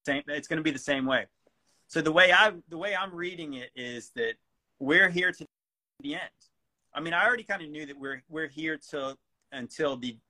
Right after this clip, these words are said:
the day of the Lord. And the day of the Lord is when Jesus returns. So I don't believe in a pre-trib rapture. I know we're not appointed to God's wrath, but it, but obviously the story of the Exodus shows you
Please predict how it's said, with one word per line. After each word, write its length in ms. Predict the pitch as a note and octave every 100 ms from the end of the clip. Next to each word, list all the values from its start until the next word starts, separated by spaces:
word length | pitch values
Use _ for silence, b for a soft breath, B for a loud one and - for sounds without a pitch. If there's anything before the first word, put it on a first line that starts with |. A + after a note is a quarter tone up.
| _ _ _ C3
the 60 |
day 300 | B2 C#3+ C#3
of 140 | C3+ A#2+
the 80 |
Lord. 320 | A2 A2 E2+ - _ _ _ B2+
And 100 | B2
the 60 |
day 280 | A#2 D#3 G3
of 80 | F3+
the 120 | E3+
Lord 420 | D#3+ E3+ D3 C3 -
is 460 | B2+ A#2+ A2+ - _ _
when 220 | A#2 A#2
Jesus 340 | G#2 A2+ A2 -
returns. 500 | A#2+ G3 D#3 - - _ _ -
So 140 | - C3+
I 120 | D3+
don't 180 | F#3 F3
believe 220 | E3+ E3+
in 80 | E3+
a 20 |
pre-trib 640 | - E3+ - F3 - F3+
rapture. 640 | D3+ D#3 D#3+ - E3 E3 - _ _ _ _
I 100 | D3
know 100 | E3+
we're 120 | E3
not 180 | E3 D#3
appointed 380 | - F3+ E3+ -
to 80 | C3 -
God's 280 | C3+ B2+ A2+
wrath, 360 | A#2+ C#3 D3+ C#3 -
but 100 | A#2+
it, 100 | - _ _
but 100 | C3
obviously 400 | D3 E3 D#3 D3+
the 100 | A#2+
story 280 | - D3+ C3
of 100 | -
the 120 | B2+
Exodus 460 | D#3 - C#3 - _ _ _
shows 500 | - E3+ F#3+ G#3 D#3
you 420 | C#3 B2+ B2 A#2